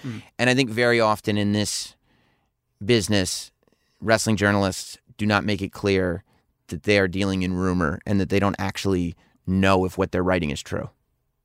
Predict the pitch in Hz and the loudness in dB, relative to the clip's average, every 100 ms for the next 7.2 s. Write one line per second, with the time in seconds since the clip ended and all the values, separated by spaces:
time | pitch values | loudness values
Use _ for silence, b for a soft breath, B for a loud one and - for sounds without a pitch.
0 | _ _ _ _ - 160 175 180 180 185 | _ _ _ _ -2 4 6 6 4 2
1 | - 170 190 202 208 190 - 175 208 202 | -2 -2 0 2 2 2 -4 -6 -4 -2
2 | 190 180 165 165 - 165 147 165 151 151 | 0 2 2 0 -10 -12 0 0 2 0
3 | 143 - 131 127 139 127 151 139 135 127 | 0 0 -2 0 -2 0 -2 0 -2 -2
4 | 123 139 120 120 143 127 117 120 - 147 | -4 -2 -2 -4 -4 -6 -4 -4 0 2
5 | 123 - b - - 160 143 156 139 131 | 2 0 b -12 2 6 6 4 2 2
6 | 123 117 117 123 - 127 117 113 110 - | 2 -2 -2 -2 -2 -4 -2 -4 -6 -4
7 | 107 101 | -4 -4